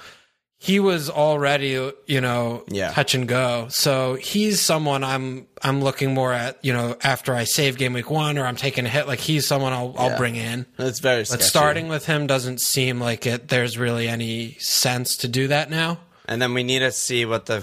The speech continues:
Speaker 2: covid shit means for Mahrez, because if he's unavailable, then obviously starting with him is dumb. But if he is available, starting with him, I think is totally fine.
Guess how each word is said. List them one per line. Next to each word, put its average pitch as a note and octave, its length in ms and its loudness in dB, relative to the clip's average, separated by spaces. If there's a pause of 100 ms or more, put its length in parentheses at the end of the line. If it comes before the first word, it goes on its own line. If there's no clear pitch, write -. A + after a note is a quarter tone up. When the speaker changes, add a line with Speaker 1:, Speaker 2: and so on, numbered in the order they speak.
Speaker 2:
covid G#2+ 400 0
shit G2+ 180 -2
means G#2 240 -6
for G#2 140 -10
Mahrez, G#2+ 560 0
because G#2 260 -10
if G2+ 120 -8
he's G#2+ 200 -4
unavailable, G#2 540 -4
then G#2 160 -8
obviously G2 540 -6
starting G2 280 -6
with A2 140 -6
him G#2+ 120 -6
is - 340 -8 (140)
dumb. A#2 380 0
But G#2 240 -4 (300)
if C3+ 180 0
he C3 160 4
is D3 160 2
available, A2 380 0
starting G#2 340 -2
with G2+ 140 -6
him, G2 160 -6
I F#2+ 80 -8
think F#2+ 180 -10
is - 100 -12
totally G2 400 -6
fine. D#2+ 400 -8